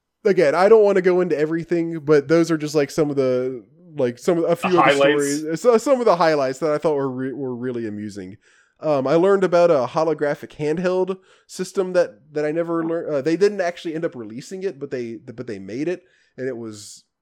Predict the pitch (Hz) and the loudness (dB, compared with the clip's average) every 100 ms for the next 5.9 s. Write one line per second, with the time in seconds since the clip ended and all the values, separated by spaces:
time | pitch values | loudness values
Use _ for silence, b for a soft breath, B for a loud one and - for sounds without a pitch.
0 | _ _ 135 127 107 117 104 - 117 113 | _ _ -12 -10 -10 -10 -12 -14 -14 -12
1 | 117 117 131 127 127 135 143 127 123 151 | -10 -8 -6 -4 -6 -6 -8 -8 -8 -6
2 | 160 170 175 135 123 127 107 120 139 120 | -6 -4 -4 -6 -8 -8 -6 -8 -8 -10
3 | 113 117 120 123 120 113 101 - 131 139 | -10 -12 -12 -12 -10 -12 -14 -10 -10 -8
4 | 123 107 113 110 98 - 139 143 _ _ | -8 -8 -8 -10 -10 -6 -4 -4 _ _
5 | _ _ _ 151 131 113 107 101 101 | _ _ _ -8 -4 -4 -6 -10 -16